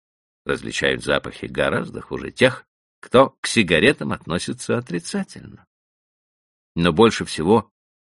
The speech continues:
удивил исследователей тот факт, что среди ответивших на вопросы анкеты оказалось немало людей, в том числе и молодых, вообще лишенных обоняния.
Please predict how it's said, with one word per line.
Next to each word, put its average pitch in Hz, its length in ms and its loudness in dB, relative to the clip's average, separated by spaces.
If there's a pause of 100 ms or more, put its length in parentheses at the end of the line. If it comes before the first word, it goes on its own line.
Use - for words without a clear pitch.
(320)
удивил 87 460 2
исследователей 92 720 0
тот - 260 -6
факт, - 520 -2
что - 220 -6
среди 101 500 -2
ответивших 127 1040 -4
на 65 140 -8
вопросы 110 500 -4
анкеты 78 680 -4 (180)
оказалось 139 600 0
немало 147 380 4
людей, 117 540 2
в - 100 -6
том 104 180 0
числе 104 360 0
и 113 200 2
молодых, 87 680 0 (500)
вообще - 960 -2
лишенных 139 920 0
обоняния. 71 720 -6